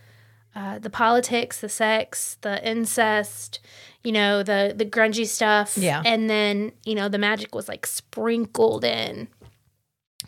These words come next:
Speaker 1: But I know, I just don't think H B O would ever tackle it, even though it deserves to be tackled.
Speaker 2: They haven't done a good female-centered show since True Blood.
Speaker 1: Yeah.
Speaker 2: Yeah.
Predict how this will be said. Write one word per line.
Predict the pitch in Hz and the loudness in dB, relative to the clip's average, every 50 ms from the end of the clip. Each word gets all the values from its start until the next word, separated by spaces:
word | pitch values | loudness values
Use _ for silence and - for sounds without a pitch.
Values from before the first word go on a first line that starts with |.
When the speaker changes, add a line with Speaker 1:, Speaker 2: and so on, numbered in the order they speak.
| _ - | _ -2
Speaker 1:
But | - 226 233 220 190 - - _ - - - - _ _ _ _ _ _ _ - | -2 0 0 0 -2 -4 -6 _ -20 -20 -20 -20 _ _ _ _ _ _ _ -4
I | 226 220 | -2 0
know, | 214 220 214 202 208 | 2 4 4 4 6
I | 220 220 220 | 4 4 4
just | 262 262 254 - - | 4 0 -2 0 0
don't | 240 226 226 - | 0 0 0 -2
think | 240 220 - - | -4 -4 -2 0
H | 226 220 214 - - | 0 0 0 0 0
B | 233 214 | 2 2
O | 220 220 | 2 4
would | 208 214 - - | 2 2 0 -2
ever | 208 208 208 202 202 196 214 220 220 220 226 277 302 - | -4 -6 -4 -4 -6 -6 -6 -6 -8 -10 -14 -18 -20 -16
tackle | - - - 202 190 - 285 302 339 | -8 0 2 2 2 2 0 0 2
it, | 370 403 403 403 - - | 2 0 0 -2 -2 0
even | 262 262 262 240 233 | 2 4 4 4 4
though | 226 220 214 - | 6 4 4 4
it | 226 220 214 | 2 0 2
deserves | 214 214 202 196 202 196 190 190 - | 0 -2 0 2 0 0 0 -2 -6
to | - - | -8 -8
be | - - - | -8 -10 -10
tackled. | - - - - - - - - - - - - - - _ _ _ _ - | -10 -8 -10 -10 -10 -12 -12 -10 -10 -12 -12 -14 -16 -20 _ _ _ _ 2
Speaker 2:
They | 202 208 | 4 4
haven't | 214 240 240 202 202 | 4 4 2 2 2
done | 180 180 175 | 2 2 2
a | 165 | 2
good | 165 151 - 160 - | 0 0 -2 -2 -2
female-centered | - 180 175 170 160 160 - - 143 156 - - - - | -4 -2 0 0 0 -2 -2 -2 -4 -4 -4 -6 -8 -6
show | - - 139 151 | -4 -4 -4 -4
since | - - 160 156 - | -4 -8 -8 -8 -8
True | - - - - - | -6 -8 -10 -10 -8
Blood. | - 156 135 - 165 - - _ - _ _ _ _ _ _ _ _ _ _ _ _ _ _ _ _ _ _ - | -10 -10 -10 -10 -12 -16 -20 _ -20 _ _ _ _ _ _ _ _ _ _ _ _ _ _ _ _ _ _ 2
Speaker 1:
Yeah. | 247 240 233 220 117 - - _ _ _ | 2 4 4 4 2 -2 -6 _ _ _
Speaker 2:
Yeah. | - 139 - | -12 -12 -10